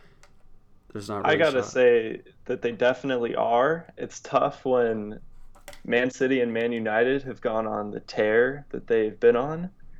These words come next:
Speaker 2: but I think Morata was a really good signing. There have been a lot of big striker moves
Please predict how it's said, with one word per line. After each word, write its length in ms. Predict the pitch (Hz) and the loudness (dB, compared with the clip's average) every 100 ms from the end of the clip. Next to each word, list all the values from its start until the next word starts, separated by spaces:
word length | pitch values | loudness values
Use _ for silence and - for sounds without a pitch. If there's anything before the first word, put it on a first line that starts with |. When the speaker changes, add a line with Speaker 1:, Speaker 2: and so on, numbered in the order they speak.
| - - - - - | -18 -18 -20 -10 4
Speaker 2:
but 540 | 113 110 104 104 - - - | 6 8 6 2 -8 -6 0
I 80 | |
think 200 | 120 156 | 2 2
Morata 600 | 127 117 113 113 113 117 110 | 2 4 8 6 6 2 2
was 160 | 110 | 2
a 80 | 107 | 0
really 320 | 110 117 120 | 2 4 4
good 160 | 117 107 | 0 -4
signing. 720 | - 113 110 113 110 107 113 - - - - - - - | 0 2 2 0 -4 -8 -12 -16 -10 -10 -10 -14 -20 -6
There 120 | 123 | 0
have 80 | 151 | 2
been 440 | 160 127 113 107 - _ - | 2 0 -4 -10 -16 _ 0
a 80 | |
lot 360 | 117 113 120 127 | 2 4 6 6
of 260 | 120 107 - - - - - - - - - | 4 2 -10 -16 -18 -20 -20 -20 -20 -16 0
big 400 | 123 143 123 - - - - | 4 4 2 -8 -20 -20 -16
striker 580 | - - 120 113 - 113 | -14 -2 2 2 2 -4
moves 800 | 110 117 127 123 110 - - | -2 -2 -2 -4 -6 -12 -20